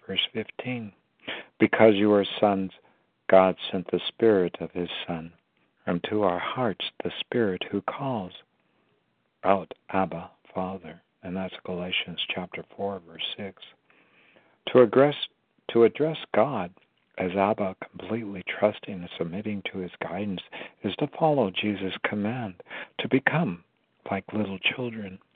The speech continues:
For Jesus accepting what was about to happen was based on this belief in God as Abba, in loving Father, not some cold-hearted divine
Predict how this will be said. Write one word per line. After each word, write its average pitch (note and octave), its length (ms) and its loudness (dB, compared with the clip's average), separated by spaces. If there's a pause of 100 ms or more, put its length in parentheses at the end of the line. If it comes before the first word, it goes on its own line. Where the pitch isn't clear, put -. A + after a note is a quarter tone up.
(680)
For G#2+ 140 8
Jesus F#2+ 540 4
accepting F#2+ 680 2 (460)
what G#2 180 6
was G2+ 220 0
about G2 360 4
to F#2 120 -2
happen G2 720 -2 (580)
was A2+ 160 4 (100)
based - 340 2
on G#2+ 160 -6
this G2+ 400 -8
belief C3 420 4 (1160)
in A2+ 220 2
God A#2 420 6
as G2 180 -4
Abba, G#2+ 380 2 (640)
in G#2+ 100 2
loving A#2+ 320 8 (140)
Father, A#2 360 4 (520)
not A#2 200 0 (140)
some A2+ 400 0 (520)
cold-hearted B2 840 6
divine A2 640 -2